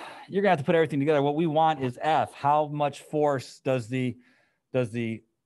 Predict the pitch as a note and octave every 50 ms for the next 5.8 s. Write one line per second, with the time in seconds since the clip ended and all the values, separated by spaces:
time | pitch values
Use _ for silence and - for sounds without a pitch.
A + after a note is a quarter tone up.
0 | _ _ - A2 G#2+ G2+ G2 B2 B2 C3 D3 C#3+ B2+ B2 A#2 A2+ B2 C3 A#2+ -
1 | _ _ _ _ _ _ _ - B2+ B2+ B2 - - B2+ B2 B2 B2 A#2 A#2 -
2 | - C#3 C#3 C#3 C3 G#2 F#2 F2+ F#2 F#2 _ _ _ _ _ _ _ _ - G2
3 | F#2+ F#2 F2+ F2 - - - A2 A2 A2+ G#2+ - - B2 B2 A#2+ B2+ B2 _ -
4 | - G3+ G#3+ - - - E3 D4 D4 G3+ C#3 B2 G#2+ A2+ G#2+ G2 F#2 F#2 F2+ F2
5 | F2+ F2 F2 - F#2 F#2 - F#2 F2 F2+ F2 - - - - _